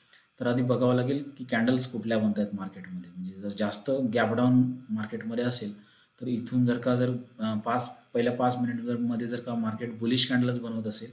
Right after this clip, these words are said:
अ, gap down होऊन, तर, अ, पुन्हा market previous चोवीस हजार, अ, दोनशे पर्यंत, अ, मागे येऊ शकतं किंवा ह्या जो लो बनवलेला आहे आजचा निफ्टी बँकचा, तिथपर्यंत येऊ शकतं, म्हणजे चोवीस हजार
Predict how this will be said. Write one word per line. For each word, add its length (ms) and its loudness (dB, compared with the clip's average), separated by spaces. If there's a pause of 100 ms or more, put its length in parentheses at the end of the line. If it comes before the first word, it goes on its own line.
(720)
अ, 160 2 (360)
gap 180 2
down 220 4
होऊन, 240 0
तर, 300 -2
अ, 260 0 (920)
पुन्हा 280 4 (180)
market 440 -4
previous 420 -2
चोवीस 280 -2
हजार, 260 0 (460)
अ, 200 0
दोनशे 280 0
पर्यंत, 340 -2
अ, 440 -6
मागे 520 4
येऊ 220 -2
शकतं 360 -6
किंवा 380 2 (160)
ह्या 140 -2
जो 200 0
लो 280 4
बनवलेला 480 2
आहे 160 0
आजचा 340 -6
निफ्टी 320 -6
बँकचा, 340 0 (460)
तिथपर्यंत 440 2
येऊ 220 2
शकतं, 340 -6
म्हणजे 180 -8
चोवीस 400 0
हजार 220 4